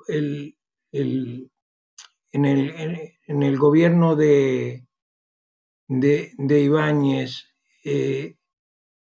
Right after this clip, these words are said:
y hay uno que para mí tiene, es un, un factor simbólico, eh, muy importante después de, de, de, del,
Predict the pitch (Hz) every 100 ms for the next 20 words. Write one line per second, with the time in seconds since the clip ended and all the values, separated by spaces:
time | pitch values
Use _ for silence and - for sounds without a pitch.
0 | _ _ _ _ _ _ 151 170 175 196
1 | 233 247 233 - - 196 190 180 175 -
2 | 170 170 202 185 208 214 196 180 180 170
3 | - 185 180 175 175 202 - 165 - 151
4 | 143 196 175 190 147 190 208 175 185 180
5 | 175 151 151 143 - _ _ _ _ _
6 | _ _ _ 160 160 147 _ _ _ 156
7 | 160 180 208 220 214 - 170 156 143 156
8 | 143 190 220 214 220 190 165 - 190 196
9 | 208 175 196 185 180 165 156 156 143 147
10 | 156 147 139 143 143 156 147 147 143 147